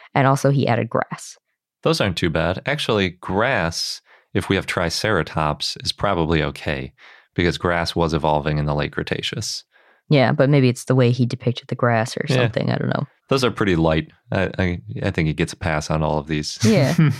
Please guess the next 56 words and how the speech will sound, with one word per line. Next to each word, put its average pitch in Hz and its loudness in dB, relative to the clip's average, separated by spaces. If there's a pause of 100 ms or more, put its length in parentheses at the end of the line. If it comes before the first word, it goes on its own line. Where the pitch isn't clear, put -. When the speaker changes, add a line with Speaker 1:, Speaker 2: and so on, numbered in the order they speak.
Speaker 2:
<laughs> - -4
Speaker 1:
He 202 2
said 202 2
some 175 2
of 180 4
the 180 4
shots 151 0
were 143 2
inspired 139 2
by 139 2
Walking 135 2
with 131 2
Dinosaurs, 127 0 (460)
telling 117 -2
this, 123 -6
it's - -14
this 156 -2
storytelling 135 0
through 123 -2
it, - -6 (120)
Speaker 2:
Oh, - 0
Speaker 1:
almost - 2
Speaker 2:
for - 2
sure, 131 2 (180)
Speaker 1:
documentary 131 4
Speaker 2:
yeah. 156 4
Speaker 1:
style. 139 2
Yeah. 151 0 (140)
Speaker 2:
Yeah, 90 2
especially 92 0
I 87 2
was 85 0
thinking, 82 0
like, 80 2
in 82 0
Walking 82 2
with 82 0
Dinosaurs, 82 -2
they 85 0
have 80 -2
some 87 -4
scenes 85 0 (240)
where 98 -2
the 78 0
puppets - -4
are 98 2
sort 107 2
of 104 0
in 107 2
the 110 4
nest, 110 0
Speaker 1:
Mm-hmm. 175 6
Speaker 2:
like, 92 0
tending 104 0
to 101 -2
eggs, 104 -2